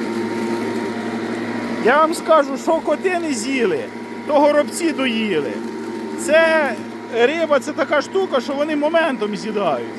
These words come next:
І що тут лишилося, дивіться, трохи хіба прим-, прим'ятого. І то, е, сьогодні неділя, я чистив в п'ятницю.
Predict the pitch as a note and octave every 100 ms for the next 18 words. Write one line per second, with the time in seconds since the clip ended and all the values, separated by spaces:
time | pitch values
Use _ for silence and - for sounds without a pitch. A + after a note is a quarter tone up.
0 | - - - - - - - - A#3 -
1 | E4 D#4 E4+ D4+ D4 D#4 D4+ C#4 B3 A#3
2 | A#3+ G#3 F3+ D#3 C#4+ D4+ - - C4+ C4+
3 | C4 - - - - - B3 C4+ B3+ B3+
4 | C4+ C#4 B3+ F3+ D#3+ D3+ B2+ - - -
5 | - B3 F4+ D#4+ G#3+ - - - F#3 F#3+
6 | F3+ B3+ C#4 F4+ F4 C#4+ C4 C4 A3+ F4
7 | F#4 D#4+ F3+ A2+ G#2+ - - - - -
8 | C4 D4 - F4+ D4+ D#4+ G#3+ A3+ C#4 D4+
9 | A3 - D#3+ D3+